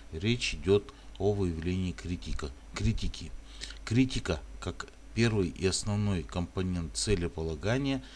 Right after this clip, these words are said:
э, способности человека адекватно оценивать себя эмоционально, в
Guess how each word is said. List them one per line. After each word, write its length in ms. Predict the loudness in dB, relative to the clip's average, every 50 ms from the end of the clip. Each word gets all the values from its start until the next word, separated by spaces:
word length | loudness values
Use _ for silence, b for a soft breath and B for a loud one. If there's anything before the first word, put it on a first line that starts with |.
| B B B B B B
э, 260 | -6 -4 -2 -2 -2 -2
способности 840 | -4 -6 -2 0 2 2 4 4 4 4 4 4 0 -2 -2 -2 -4
человека 460 | -2 0 2 4 4 4 2 0 -4
адекватно 800 | -2 -2 -2 0 -2 -4 -2 2 2 2 2 2 -2 -6 -8 -8 -8 -8 -6
оценивать 640 | -4 -2 0 2 2 2 2 2 0 -2 -4 -4 -4
себя 480 | -4 -4 -4 -2 0 2 2 2 2 -2 B B B B -4
эмоционально, 1000 | 0 2 2 2 2 2 2 2 4 4 4 2 2 2 2 0 0 -2 -4 -8 B B B B B B B B B -18 -18 -16 -12
в 280 | -8 -4 -2 0 -2